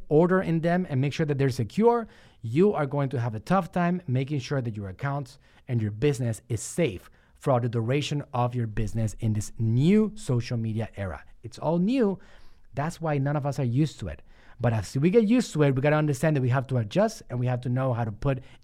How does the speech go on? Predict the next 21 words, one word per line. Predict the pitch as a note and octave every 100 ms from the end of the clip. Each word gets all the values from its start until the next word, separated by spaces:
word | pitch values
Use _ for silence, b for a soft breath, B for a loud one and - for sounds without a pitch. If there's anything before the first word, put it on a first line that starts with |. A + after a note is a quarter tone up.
| -
in | C3+ C3 C3 b b
these, | A2+ B2+ B2+ A#2+ - - - - -
um, | C3+ A#2+ A2+ B2+ - - - -
things | E3+ C#3+ A#2 - - b b
so | - C#3+
we | C3+
can | D3 C#3+
make | C3
sure | C#3+
that | C3
we | B2+
can | B2
continue | B2 B2+ B2
growing | A#2+ A#2+ A2+
our |
business | G2+ A#2 A2 A#2 - -
in | G#2+
the | G2+
social | - G2+ -
media | G2 G2 G2+ F2 - -
tsunami. | - - A2 G2 F2+ D2+